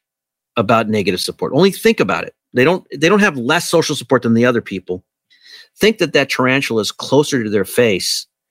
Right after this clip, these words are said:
than the people that think about positive social support. Not that they have more social support. Two people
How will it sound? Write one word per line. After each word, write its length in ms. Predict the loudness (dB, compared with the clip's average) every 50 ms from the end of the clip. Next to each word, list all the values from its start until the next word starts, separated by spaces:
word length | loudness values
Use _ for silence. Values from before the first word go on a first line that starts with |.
| _ _ _
than 100 | 2 4
the 60 | 4 4
people 280 | 4 0 0 2 2 0
that 80 | 0
think 520 | 0 -6 -14 -2 0 0 2 0 -2 -6 -10
about 320 | -6 -2 -2 -2 -2 -2
positive 400 | -2 0 2 2 0 0 -4 -4
social 300 | -4 -4 -4 -4 -6 -8
support. 380 | -10 -10 _ -8 -8 -8 -6 -2
Not 180 | 0 0 0 0
that 120 | 0 0
they 120 | 0 0
have 420 | 0 0 0 0 2 2 2 0 2
more 140 | 0 0 0
social 300 | 0 -2 -4 -4 -6 -8
support. 400 | -8 -10 -10 -16 -20 -20 -20 _ _ _ _ _ _ _ _ _ _ _ _ _ _ _ _ _ _ -20 -20 -16 -14 -14 -14 -14 -16 _ _ 0
Two 160 | 2 2 2
people 640 | 2 2 2 2 4 4 4 4 4 2 0 _